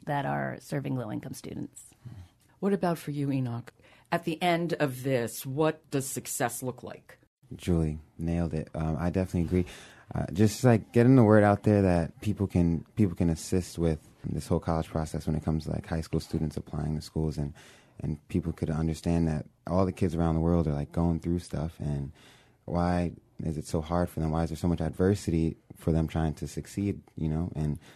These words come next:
Speaker 3: college is a good bridge to get you to success. And it, it shouldn't be so difficult for a student to get to that road, you know? And just hopefully the, the word can get out there, you know, we can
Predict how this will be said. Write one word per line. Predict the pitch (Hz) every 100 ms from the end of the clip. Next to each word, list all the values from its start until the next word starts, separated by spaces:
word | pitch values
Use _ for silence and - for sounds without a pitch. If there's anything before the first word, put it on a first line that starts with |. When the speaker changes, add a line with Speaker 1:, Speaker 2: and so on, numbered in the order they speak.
| _
Speaker 3:
college | - 87 82
is | 80 -
a | 87
good | 76 98 78
bridge | - 85 85 - - -
to | 82 73 -
get | - 82 -
you |
to | - 82
success. | - - - 78 - - _ _ _
And | 87 82
it, | 80 80
it | 90
shouldn't | - 104 90 85
be | 87
so | 82 80
difficult | 76 92 - 90 78
for | - 80
a |
student | 78 90 82 80
to | - 76 65 _ - -
get | - 92 -
to | - 80
that | 78 69
road, | 87 85
you | 71
know? | 71 78 90 _ _ _ _ _ 76
And | 78 76
just | 76 - -
hopefully | 85 82 82
the, | 80 76 -
the | 76
word | 85 82
can | 82
get | 80
out | 85 87
there, | - 87
you | 85
know, | 80 80
we | 80 73
can | 78